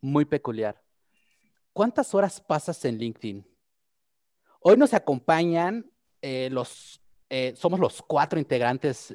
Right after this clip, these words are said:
de Linkedeando Ando. Está con nosotros Gaby, Leo y Gus. Chicos, ¿ustedes cuántas horas pasan en LinkedIn?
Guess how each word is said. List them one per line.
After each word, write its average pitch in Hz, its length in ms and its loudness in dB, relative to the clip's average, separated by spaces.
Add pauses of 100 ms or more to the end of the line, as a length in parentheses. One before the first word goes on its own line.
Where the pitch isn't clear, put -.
de 101 600 -8
Linkedeando 110 540 -8
Ando. 117 200 -6
Está 123 160 -8
con 117 140 -8
nosotros - 540 -10
Gaby, 127 460 0
Leo 123 300 2
y 117 100 0
Gus. 127 400 0
Chicos, 190 500 2
¿ustedes 233 360 2
cuántas 220 420 -4
horas 190 240 0
pasan 170 340 -4
en 123 120 -4
LinkedIn? 123 420 -6